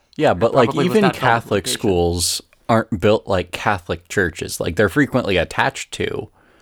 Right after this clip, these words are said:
Speaker 1: but, like, you, you do all of the opulence for your church because it sends
Speaker 2: Yeah.
Speaker 1: us a, a particular sort of message about the majesty and power of God or whatever.
Speaker 2: Yeah.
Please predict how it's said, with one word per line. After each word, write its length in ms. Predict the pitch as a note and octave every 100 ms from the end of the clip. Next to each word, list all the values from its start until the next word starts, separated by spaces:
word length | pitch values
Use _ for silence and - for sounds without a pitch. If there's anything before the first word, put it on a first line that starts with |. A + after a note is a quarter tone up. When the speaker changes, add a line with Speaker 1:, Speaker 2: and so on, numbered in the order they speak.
| _ _ _ _ -
Speaker 1:
but, 320 | F#2+ G#2 -
like, 360 | F#2 E2 D#2 - _
you, 340 | A2+ A2 A2 G#2+
you 220 | - A#2
do 240 | A#2 D#3+ F3+
all 200 | C#3 A#2+
of 140 | G2
the 140 | G#2 G2+
opulence 640 | F#2+ - F#2+ F2 E2+ -
for 220 | - G2+
your 240 | F2 D#2+ E2+
church 500 | - A#2 D#2 D2 -
because 280 | E2+ F2+ D#2+
it 160 | D#2+
sends 300 | - F#2+ F2
Speaker 2:
Yeah. 40 | E2
Speaker 1:
us 120 | -
a, 80 | - -
a 80 | F#2
particular 540 | - F2 F#2+ E2+ E2+
sort 280 | D#2 G2 D#2
of 100 | D#2
message 500 | E2+ E2+ D#2+ F2 D#2+
about 300 | E2+ D#2+ E2 -
the 80 |
majesty 680 | D#2+ D#2+ D2+ D#2+ - - D#2+
and 160 | D2+ D2
power 280 | E2 D#2+
of 200 | D#2 D2
God 280 | - E2 D#2
or 60 | D#2
whatever. 360 | D2+ C#2+ D2 C3
Speaker 2:
Yeah. 200 | B2+ -